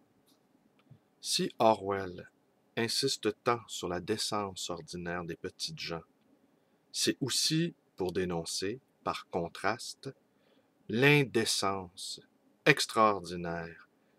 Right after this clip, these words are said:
des élites politiques et culturelles. Il en veut tout particulièrement à une catégorie de personnes qui auraient dû, plus que tout autre,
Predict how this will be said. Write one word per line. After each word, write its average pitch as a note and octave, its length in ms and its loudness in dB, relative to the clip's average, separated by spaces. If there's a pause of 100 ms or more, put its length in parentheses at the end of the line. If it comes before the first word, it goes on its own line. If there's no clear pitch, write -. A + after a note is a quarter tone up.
(140)
des F2+ 280 -2
élites F2 540 -4 (560)
politiques - 800 -6 (500)
et F#2 140 -8 (120)
culturelles. E2+ 1000 -8 (1040)
Il B2+ 180 6
en D#3+ 120 12
veut G3 220 4
tout - 160 -8
particulièrement G#2 1120 2
à A2 80 -4
une G#2 220 -2
catégorie A#2+ 720 0
de G#2 120 -2
personnes F#2+ 680 -2 (280)
qui - 140 -4
auraient F2+ 260 0
dû, E2 340 -8 (880)
plus A2+ 300 -10 (220)
que F#2+ 100 -4
tout - 380 -10
autre, F2+ 480 -4